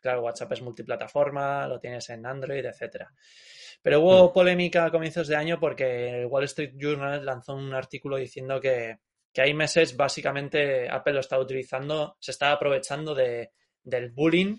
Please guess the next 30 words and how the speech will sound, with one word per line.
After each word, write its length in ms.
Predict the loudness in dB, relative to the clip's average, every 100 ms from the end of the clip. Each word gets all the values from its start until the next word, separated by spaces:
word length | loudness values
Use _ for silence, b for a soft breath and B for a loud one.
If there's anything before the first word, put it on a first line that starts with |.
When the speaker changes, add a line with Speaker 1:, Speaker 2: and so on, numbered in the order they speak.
| -6
Speaker 1:
que 120 | -6
se 100 | -4
hacían 220 | -4 -4
los 120 | -2
adolescentes 560 | 0 0 0 -4 -4 -2
entre 260 | -2 -2 -4
sí 200 | -2 -4
si 100 | -6
no 140 | -6
tenías 300 | -4 -6 -8
un 100 | -10
iPhone, 360 | -14 -14 -20 -14
¿no? 200 | -14 -14 _ _ _ _ _
Y 180 | -8 -2
que 280 | 0 0 -2
se 200 | -4 -6
sacaba 320 | -6 -6 -6
dinero 420 | -2 2 6 6
y 60 | 6
bla, 160 | 2
bla, 100 | -2
bla. 220 | -4 -4 -4
Bueno, 160 | -4
era, 200 | -2 0
era 160 | 2 4
un 40 |
artículo 320 | 4 2 4 4
un 80 |
poco 260 | 4 2 2
raro. 400 | 2 -2 -6 -12